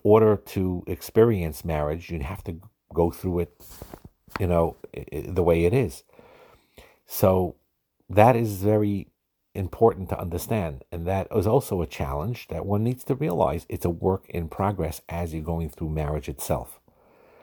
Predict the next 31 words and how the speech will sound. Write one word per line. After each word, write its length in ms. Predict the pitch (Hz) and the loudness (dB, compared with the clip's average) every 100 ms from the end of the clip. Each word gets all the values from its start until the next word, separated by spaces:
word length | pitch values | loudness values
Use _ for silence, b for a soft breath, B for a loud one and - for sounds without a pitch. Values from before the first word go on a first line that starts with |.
| b b | b b
So, 140 | - | 2
for 160 | - 110 | 6 4
example, 380 | 95 110 117 92 | 4 2 2 0
if 140 | 90 | -4
you 60 | 98 | -2
have 220 | 107 110 | -2 -2
parents 420 | 107 110 98 80 | 0 0 0 -2
that 120 | - | -2
were 120 | 82 82 | 0 0
not 180 | 92 | -2
affectionate 720 | 90 - 95 - - 76 71 - | -4 -4 -6 -6 -8 -8 -8 -10
with 180 | 92 - | -10 -8
the, 160 | 80 64 | -10 -8
in 140 | - 78 | -8 -6
front 240 | - 87 | -4 -2
of 140 | 82 69 | -4 -8
the 60 | |
children, 640 | - - 95 - - - - _ - | -4 0 0 0 -8 -12 -20 _ -8
meaning 200 | 82 76 | -4 -4
in 60 | |
front 240 | 71 87 78 | -2 -4 -2
of 60 | |
you 360 | 76 90 82 69 | -2 0 0 -4
growing 380 | - 80 80 73 | -4 -2 -2 -2
up, 280 | 78 82 - B B B B | -2 -2 -4 B B B B
we're 100 | 117 | 4
not 120 | 139 | 4
talking 140 | 143 127 | 4 4
about 200 | 110 - | 2 2
physical. 600 | 101 85 87 87 85 82 | -2 -2 -2 -2 -2 -2
We, 320 | 85 78 | -6 -8